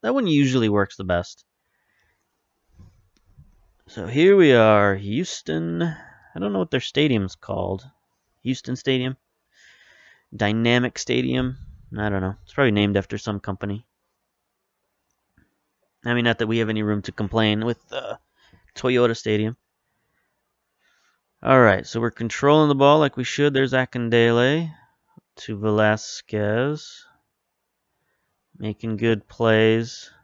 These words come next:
Controlling. Let's get it out wide. Alcantara gets it out wide to Acosta. He's double covered, but he gets the cross-ish. Lots of stuff going on here. Back and forth. Acosta calms it down.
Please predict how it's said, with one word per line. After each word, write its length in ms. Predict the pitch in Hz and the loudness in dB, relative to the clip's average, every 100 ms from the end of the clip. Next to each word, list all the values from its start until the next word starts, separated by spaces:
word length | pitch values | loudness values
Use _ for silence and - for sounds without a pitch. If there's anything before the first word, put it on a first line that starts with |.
| _ _ | _ _
Controlling. 540 | 117 - 117 113 117 | -16 -8 -4 0 -2
Let's 140 | 113 - | -4 -6
get 160 | 127 | -6
it 100 | 117 | 0
out 200 | 120 - | 2 2
wide. 420 | 120 117 117 117 | 2 2 4 4
Alcantara 840 | 113 113 120 113 120 113 113 113 120 _ _ _ _ _ _ _ _ | 2 0 -4 -6 0 2 2 2 -2 _ _ _ _ _ _ _ _
gets 180 | - - | -18 -6
it 60 | |
out 140 | 127 98 | -4 0
wide 280 | 123 120 - | 0 0 -2
to 140 | 123 | -8
Acosta. 640 | - - 131 131 - 135 | -8 -4 0 0 -2 -2
He's 140 | 131 120 | -2 2
double 240 | 139 131 | 2 2
covered, 420 | - 156 156 170 | 2 4 4 2
but 100 | 160 | 0
he 40 | 160 | -4
gets 220 | 165 - | -6 -6
the 100 | 160 | -12
cross-ish. 1400 | - - 151 151 151 - - - 135 139 - - - - _ _ _ _ _ _ _ _ _ _ _ _ _ _ _ _ 117 | -8 0 2 2 0 -8 -16 -6 -4 -4 -8 -14 -14 -18 _ _ _ _ _ _ _ _ _ _ _ _ _ _ _ _ -6
Lots 340 | 117 127 - | -4 -4 -6
of 80 | 120 | -12
stuff 320 | - 110 - | -2 -2 -2
going 280 | 110 101 101 | -2 0 0
on 200 | 101 98 | 0 0
here. 160 | 104 | -2
Back 320 | 101 113 139 123 | 0 0 0 -2
and 140 | 101 | -8
forth. 340 | - 104 98 | -6 -4 -4
Acosta 760 | 101 - 123 120 - 120 113 110 _ _ _ _ _ _ _ | -8 -6 -4 -6 -6 -4 -4 -4 _ _ _ _ _ _ _
calms 420 | - 135 156 135 | -2 2 2 0
it 120 | 127 | -2
down. 460 | 107 95 92 92 | 0 0 -2 -6